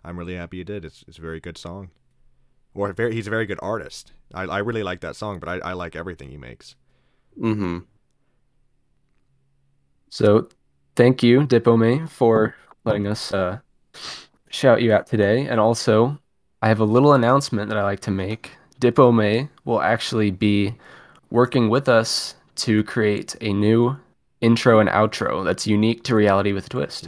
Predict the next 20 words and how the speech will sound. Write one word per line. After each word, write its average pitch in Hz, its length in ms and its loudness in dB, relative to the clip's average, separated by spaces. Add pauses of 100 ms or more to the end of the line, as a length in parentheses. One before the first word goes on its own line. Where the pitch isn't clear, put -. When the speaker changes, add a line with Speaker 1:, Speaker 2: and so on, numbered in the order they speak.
(100)
Speaker 1:
Yes! 165 880 -8
I 101 60 -18
cannot 151 760 8
wait 131 160 8
Speaker 2:
Yes! - 160 -4
Speaker 1:
for 113 160 -4
that. 95 380 -10 (640)
Oh, 123 520 -4
I 101 100 -16
cannot 104 280 -8
wait 104 220 -8
for 98 120 -12
that. 87 200 -16
'Cause 131 160 -6
I, - 180 0
I 135 140 0
like 190 260 -2
our 202 100 -2
current 190 300 -4
song, 120 480 -4